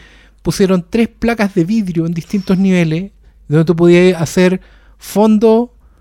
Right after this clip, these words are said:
eh, plano medio y primer plano en tres, con tres tomas distintas, y tú podías hacer en el fondo que el personaje camine en un fondo tridimensional. ¿Cachai?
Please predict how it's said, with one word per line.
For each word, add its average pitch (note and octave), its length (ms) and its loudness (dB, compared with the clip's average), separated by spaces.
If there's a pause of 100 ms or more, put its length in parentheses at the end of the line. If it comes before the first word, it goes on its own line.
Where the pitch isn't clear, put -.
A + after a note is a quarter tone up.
(240)
eh, A#2+ 200 -6
plano E3+ 320 0
medio A#3 460 4
y G#3 120 0
primer F#3 320 0
plano C4 560 -2 (120)
en E3+ 160 -2
tres, G#3+ 840 -2
con F#3 120 -4
tres F3+ 220 -8
tomas G3 240 0
distintas, F3+ 600 -6 (520)
y D3 80 -2
tú E3 120 0
podías F3 280 4
hacer F3+ 160 2
en E3+ 60 2
el D#3 40 0
fondo F3 240 2
que E3 60 0
el D#3+ 80 0
personaje D#3+ 480 -2
camine E3 300 2
en D#3+ 80 2
un D#3 140 2
fondo D#3+ 300 0
tridimensional. B2 920 -2 (840)
¿Cachai? F3 400 -4